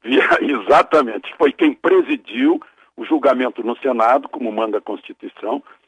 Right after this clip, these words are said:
e ele era presidente do Supremo. Então, na cara do presidente do Supremo, na minha cara, que eu tava transmitindo ao vivo isso, e não entendi nada, mas como eu não sou jurista, não me meti, né? Eu só, eu só sei ler. E eu leio o artigo,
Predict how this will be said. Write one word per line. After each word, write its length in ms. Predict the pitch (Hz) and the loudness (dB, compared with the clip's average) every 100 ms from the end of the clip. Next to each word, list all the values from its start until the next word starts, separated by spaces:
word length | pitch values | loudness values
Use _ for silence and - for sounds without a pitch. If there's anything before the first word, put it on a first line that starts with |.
| _ _ | _ _
e 40 | 110 | -2
ele 180 | 101 | 2
era 180 | 110 113 | 4 2
presidente 800 | - 156 156 131 135 120 117 123 | 0 0 0 0 -4 -4 -6 -10
do 80 | - | -18
Supremo. 460 | - - 107 98 - _ _ - | -14 -12 -8 -8 -8 _ _ -8
Então, 200 | 170 220 | 2 4
na 160 | 202 | 4
cara 380 | - 202 214 196 | 2 4 4 4
do 80 | 135 | -2
presidente 460 | - 131 147 147 | -2 -2 -2 -4
do 40 | - | -6
Supremo, 380 | - - 123 135 | -16 -4 -4 0
na 140 | 196 | 0
minha 360 | 202 254 226 - | 2 0 0 0
cara, 360 | 185 170 - | 0 0 -2
que 100 | 135 | -2
eu 60 | 151 | -2
tava 240 | 175 170 | 0 -2
transmitindo 680 | - 165 147 135 - 165 151 | -2 -4 -4 -8 -4 -2 0
ao 80 | 120 | -2
vivo 380 | 110 151 113 | 0 -2 -2
isso, 160 | 143 - _ _ | -6 -6 _ _
e 80 | 147 | -6
não 180 | 180 415 | 0 0
entendi 480 | 403 - 160 143 185 | 0 0 -2 0 -4
nada, 380 | 151 190 160 127 | 0 0 0 -2
mas 180 | 139 | -4
como 160 | - 175 | -6 -4
eu 80 | 170 | -2
não 160 | 156 | -2
sou 220 | 143 151 123 | -2 -4 -4
jurista, 440 | 131 135 - 123 | -4 -4 -2 -4
não 140 | 120 | -4
me 140 | 120 120 | -6 -4
meti, 500 | 123 - - 185 - _ _ | -4 -6 -10 -14 -14 _ _
né? 160 | - - _ _ - | -10 -10 _ _ -8
Eu 100 | 151 | -4
só, 160 | 185 - - _ - | -2 -2 -6 _ -14
eu 100 | 123 | -6
só 160 | 202 - | -4 0
sei 200 | 220 247 | 2 2
ler. 340 | 214 170 - _ _ _ - | 4 2 0 _ _ _ -2
E 40 | |
eu 120 | 180 | 0
leio 380 | 208 208 220 233 | 2 2 2 0
o 100 | 220 | 0
artigo, 460 | 156 - 185 151 | -2 -4 -10 -4